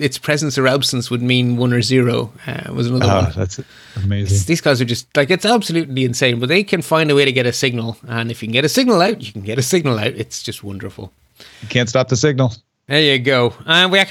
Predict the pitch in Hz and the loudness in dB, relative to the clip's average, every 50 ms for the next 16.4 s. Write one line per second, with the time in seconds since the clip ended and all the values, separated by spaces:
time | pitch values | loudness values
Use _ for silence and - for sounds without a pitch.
0 | 190 185 185 165 185 180 175 156 131 127 156 180 208 208 196 185 170 160 151 143 | 0 0 2 2 2 2 2 0 0 2 4 4 4 4 4 4 4 4 4 4
1 | 135 123 120 110 - 117 110 113 107 - - 101 101 110 110 120 123 120 107 - | 2 2 0 -2 -4 -4 -4 -4 -6 -8 -10 -10 -10 -8 -8 -8 -8 -8 -8 -8
2 | 120 117 117 104 - 120 131 160 160 - - - - - 233 254 254 214 156 127 | -8 -6 -6 -4 -2 0 0 0 0 -4 -10 -12 -2 0 0 2 2 2 2 2
3 | 123 123 - 151 175 220 - _ _ _ - - - - - - 110 113 113 113 | 0 0 -2 -4 -6 -6 -8 _ _ _ -18 -16 -16 -16 -14 -14 -12 -12 -12 -12
4 | - - - - 120 139 196 214 - _ _ - - - - - - - - - | -14 -14 -12 -6 -2 -2 -2 -2 -4 _ _ -20 -20 -20 -20 -20 -20 -20 -20 -8
5 | - 139 143 143 147 151 - 135 - - 175 - - 220 233 - 208 185 185 190 | -2 0 2 2 2 2 0 -2 -2 -2 -2 0 0 0 0 0 0 2 2 2
6 | 175 - - - 156 165 160 156 139 143 143 143 139 139 127 - - - 185 165 | 0 0 -4 -4 -2 -2 -2 0 0 2 2 4 4 2 0 0 -2 0 2 2
7 | 170 196 - - 143 143 135 131 127 127 127 123 123 - 135 131 123 127 120 127 | 2 0 0 0 0 2 2 2 2 2 2 0 0 -2 -2 -2 0 0 -2 -2
8 | 123 - 131 123 120 120 127 127 120 - 127 117 - - - 120 117 147 180 - | 0 0 0 -2 0 0 -2 -2 0 -2 -2 -2 -2 -2 0 0 0 0 -2 -4
9 | - - - - - - 135 139 139 143 143 143 143 143 143 131 143 147 143 143 | -8 -16 -20 -20 -10 -4 0 0 2 2 2 2 0 0 0 2 2 4 4 4
10 | 139 131 - - - - - - - _ - 156 151 - - 160 160 151 160 190 | 2 0 -4 -12 -20 -20 -20 -20 -16 _ -4 -4 -4 -2 0 0 0 0 0 0
11 | 233 247 240 220 - - 190 175 - - - 185 185 170 - - 175 165 151 151 | 0 2 2 0 0 0 -2 -2 0 0 0 0 0 0 0 -2 -2 0 0 0
12 | 135 135 147 135 139 143 143 156 156 147 143 143 139 131 127 123 131 135 135 127 | 0 0 0 2 2 2 2 2 2 4 4 2 2 0 -2 -2 0 0 2 0
13 | 127 120 120 131 123 - 135 123 - - 139 139 143 135 117 117 117 113 104 139 | 0 -2 -2 -6 -6 -4 -6 -6 -4 -2 0 2 2 2 0 0 -2 -2 -2 -2
14 | 139 143 135 - 196 214 - 220 170 170 156 143 135 127 127 - - - 147 123 | -2 -2 0 0 0 0 2 0 2 2 2 2 2 0 -2 -6 -2 0 0 2
15 | 113 117 127 123 127 135 123 - - 151 147 143 131 - 151 131 127 139 127 123 | 2 0 -2 -2 -2 -4 -6 -4 -2 0 0 0 0 0 -2 -2 0 0 0 2
16 | 120 117 113 110 101 85 - | 2 2 2 0 0 -2 -8